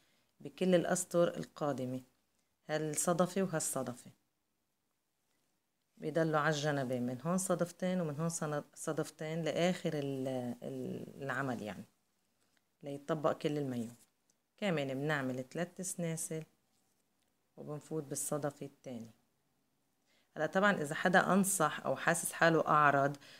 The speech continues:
فيها تلات سناسل يعملن أربع، يعملن خمسة، مش مشكلة، يعني بصير في فراغ ب-، أكبر شوي،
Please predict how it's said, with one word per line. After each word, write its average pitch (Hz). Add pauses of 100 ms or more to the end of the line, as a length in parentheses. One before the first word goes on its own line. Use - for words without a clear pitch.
(120)
فيها 202
تلات 190
سناسل 170
يعملن 143
أربع، 147
يعملن 135
خمسة، 147
مش 135
مشكلة، - (680)
يعني -
بصير 165
في 170
فراغ 156
ب-، 123
أكبر 139
شوي، 117